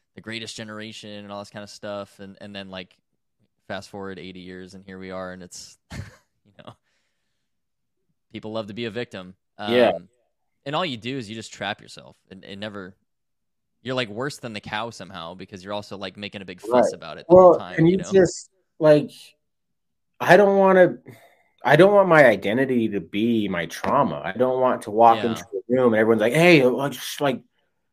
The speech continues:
Speaker 2: like, no, I, I, I'm a normal guy. Like, give me a high five or make fun of me or <laughs> whatever. Like, I, yeah,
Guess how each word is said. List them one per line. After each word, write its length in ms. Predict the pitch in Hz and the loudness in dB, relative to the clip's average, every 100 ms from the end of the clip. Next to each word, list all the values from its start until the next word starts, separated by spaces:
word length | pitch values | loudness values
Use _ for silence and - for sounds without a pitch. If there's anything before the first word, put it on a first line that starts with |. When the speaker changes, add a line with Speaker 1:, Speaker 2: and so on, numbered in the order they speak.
| _ | _
Speaker 2:
like, 120 | 147 | 2
no, 300 | 147 170 233 | 4 6 8
I, 240 | 196 127 - _ - | 8 6 0 _ -8
I, 260 | 95 85 - _ _ _ _ - | -4 -4 -8 _ _ _ _ -2
I'm 200 | 139 180 | 2 2
a 60 | |
normal 360 | 180 190 190 175 | 4 4 4 2
guy. 440 | 135 143 196 208 | 2 2 4 2
Like, 300 | 104 92 78 - _ _ _ | 0 -2 -8 -14 _ _ _
give 120 | 139 | -4
me 60 | 147 | 0
a 40 | |
high 180 | 113 123 | 2 2
five 520 | 123 113 127 156 160 101 | 2 2 4 4 4 0
or 320 | 90 80 87 _ _ _ _ | -4 -8 -14 _ _ _ _
make 200 | 123 135 | -4 -2
fun 220 | - 131 | 0 2
of 60 | 143 | 2
me 200 | 160 160 | 2 2
or 120 | 113 | 0
<laughs> 40 | 117 | 4
whatever. 640 | - 180 165 214 185 127 | 8 10 10 8 6 4
Like, 220 | 123 123 | 4 4
I, 40 | - - _ _ _ _ _ _ _ _ - | 2 -4 _ _ _ _ _ _ _ _ -2
yeah, 340 | 160 190 | 6 8